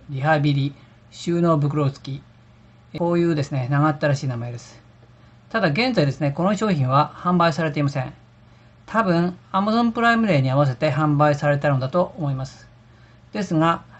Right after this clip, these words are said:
あ、他のブランドで全く同じものは現在販売されています。販売者は、あ、同じでですね、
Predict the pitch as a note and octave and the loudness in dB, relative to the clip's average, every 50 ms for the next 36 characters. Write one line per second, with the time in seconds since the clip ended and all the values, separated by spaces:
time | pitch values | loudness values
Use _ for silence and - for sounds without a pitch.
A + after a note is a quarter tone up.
0 | - - - - - D#3+ E3 - - A#3+ B3+ B3 G#3+ E3 C#3+ D3 C#3+ C#3+ C#3 C#3 | -20 -20 -8 -2 -2 -2 -2 2 2 2 4 4 4 4 6 4 4 4 4 4
1 | C3+ C#3 C#3+ C#3 C#3 D3 D3+ D#3 D3 - - F#3+ F#3 F#3 F#3+ F#3 F3+ F3+ F3+ F3 | 2 2 2 4 4 4 4 2 0 -2 -2 -2 -2 0 0 2 4 4 4 2
2 | F3+ F3 F3 D#3+ C#3+ C3 C3 C#3+ C#3 C#3 C#3 D#3 D3+ C3+ C#3 C#3 C3+ C3+ C3+ C3 | 2 0 2 2 2 0 2 2 2 2 2 2 2 2 2 2 2 2 0 -2
3 | - C#3+ B2+ - - B2+ B2+ B2+ B2+ - - - - - - - - - - - | -2 -4 -6 -6 -8 -10 -10 -10 -10 -12 -16 -20 -20 -20 -20 -20 -20 -20 -20 -20
4 | - - - F3+ G3 G#3 G#3+ G#3 G3+ G#3 G#3 G#3 F#3 - D3+ C3+ C3+ D3 D3+ D#3+ | -20 -12 -4 -2 0 0 0 2 2 2 2 2 0 0 0 4 6 8 8 6
5 | D#3 - - D3+ C#3+ C#3 C#3 C3+ C3+ C#3 D3 D3 D3 D3+ C#3+ C3 B2 A#2+ - - | 6 2 -2 0 2 2 2 2 2 2 2 2 0 0 -2 -4 -6 -8 -10 -10
6 | C#3+ C#3 D3 C3+ | -8 -6 -6 -8